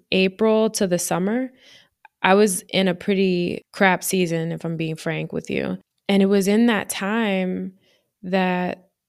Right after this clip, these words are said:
God did so much in me. I mean, that was when I was prepping for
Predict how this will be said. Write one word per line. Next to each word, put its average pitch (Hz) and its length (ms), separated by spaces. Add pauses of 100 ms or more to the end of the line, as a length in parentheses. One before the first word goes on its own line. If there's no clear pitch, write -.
(300)
God 190 260
did 196 180
so 202 280
much 185 400
in 175 280
me. - 460
I 185 80
mean, 180 360 (760)
that 196 160
was 208 220
when 190 480 (480)
I 185 120
was 180 140
prepping 185 360
for - 160